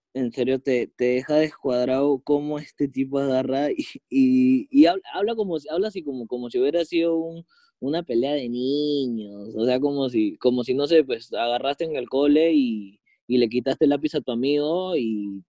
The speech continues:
y, "Ah, ya, profesora, discúlpeme", y esto, ya fue, ¿no? O sea, ya, ya fue, pues, ya fue, pues, ya está, tam-, ah, también a mí me han hecho bullying, también a mí me han hecho lo mismo, eh, y esto, pero no, pecholo, no es así, pues, ¿por qué? Porque la otra persona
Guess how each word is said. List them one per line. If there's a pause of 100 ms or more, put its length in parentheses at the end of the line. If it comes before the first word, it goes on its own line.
(120)
y,
"Ah,
ya,
profesora,
discúlpeme",
y (120)
esto,
ya
fue,
¿no?
O (380)
sea,
ya,
ya
fue,
pues, (480)
ya
fue,
pues,
ya
está,
tam-,
ah,
también
a
mí
me
han
hecho
bullying,
también
a
mí
me
han
hecho
lo
mismo, (540)
eh,
y
esto,
pero
no,
pecholo,
no
es
así,
pues, (120)
¿por
qué? (320)
Porque
la
otra
persona